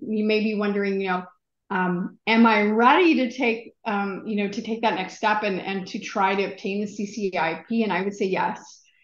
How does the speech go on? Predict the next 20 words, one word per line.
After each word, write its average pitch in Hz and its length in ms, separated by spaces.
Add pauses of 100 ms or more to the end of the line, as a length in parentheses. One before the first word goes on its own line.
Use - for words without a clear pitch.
(340)
go 208 180
for 170 260
it. - 200
You 220 80
know, 202 180
I 214 240
think 208 260
that 185 260 (560)
taking 233 420
the 190 100
step - 460 (380)
to 247 100
even, 214 500
um, 190 340 (340)
go 214 260
through 226 220
the 202 80
pr-, - 300
application 226 640
process - 800